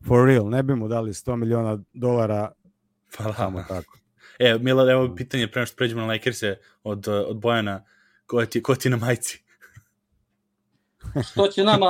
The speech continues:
Speaker 3: ovaj incident? Šćepan Šćekić.
Speaker 2: <laughs> Has.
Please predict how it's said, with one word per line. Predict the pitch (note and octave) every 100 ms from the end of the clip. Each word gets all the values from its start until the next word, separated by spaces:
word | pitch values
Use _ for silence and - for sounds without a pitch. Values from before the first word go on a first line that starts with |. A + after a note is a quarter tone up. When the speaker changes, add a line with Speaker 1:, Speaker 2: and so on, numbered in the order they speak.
| F3
Speaker 3:
ovaj | F3+ E3
incident? | E3 - D#3+ G3+ C#3+ _ _ _
Šćepan | _ - G#3 D3 C#3+
Šćekić. | - F#3+ - - _ - _ _ -
Speaker 2:
<laughs> | C3 - - E4 - - - - - - - _ _ _ _ _ _ _ - G#2 -
Has. | A2+ F#2+ -